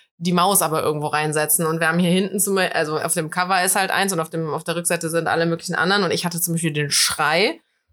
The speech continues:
wo dann halt die Maus schreit. <clears throat> Oder, ähm, die Venus hat jemand gemacht. Oder Mondrian, wo du nur diese Flächen hast. Und die hat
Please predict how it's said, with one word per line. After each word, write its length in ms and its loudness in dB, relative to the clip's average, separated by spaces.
wo 80 0
dann 140 2
halt 140 0
die 80 -2
Maus 340 2
schreit. 520 0
<clears throat> 420 0
Oder, 680 4
ähm, 680 0
die 260 2
Venus 380 2
hat 120 -2
jemand 280 2
gemacht. 500 2
Oder 100 2
Mondrian, 680 2
wo 120 0
du 100 2
nur 160 2
diese 220 2
Flächen 420 2
hast. 400 2
Und 220 0
die 160 4
hat 260 0